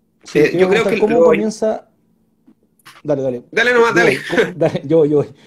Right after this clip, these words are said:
Speaker 1: ¿Cómo comienza, eh, esta militancia como, como de la raíz mapuche, po? Porque, ¿cómo te empezás a reconocer como, como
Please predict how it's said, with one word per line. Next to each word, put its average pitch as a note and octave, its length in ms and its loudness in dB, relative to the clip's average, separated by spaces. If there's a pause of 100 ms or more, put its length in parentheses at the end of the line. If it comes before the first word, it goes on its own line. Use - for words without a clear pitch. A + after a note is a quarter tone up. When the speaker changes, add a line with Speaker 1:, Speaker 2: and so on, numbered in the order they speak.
(220)
Speaker 1:
¿Cómo A3+ 200 0
comienza, G#3+ 920 -2
eh, D#3+ 460 -6
esta F#3 300 -6
militancia F3+ 500 -6
como, D#3+ 540 -6
como C3+ 420 -8
de C#3 120 -2
la C#3+ 100 -2
raíz C3+ 220 -4
mapuche, E3+ 440 -8
po? A2 140 -12
Porque, C3 520 -6 (400)
¿cómo F#3 180 -4
te G#3 60 2
empezás G3 260 -4
a G3 40 -6
reconocer E3+ 500 -6
como, F#3 360 -12
como E3+ 520 -12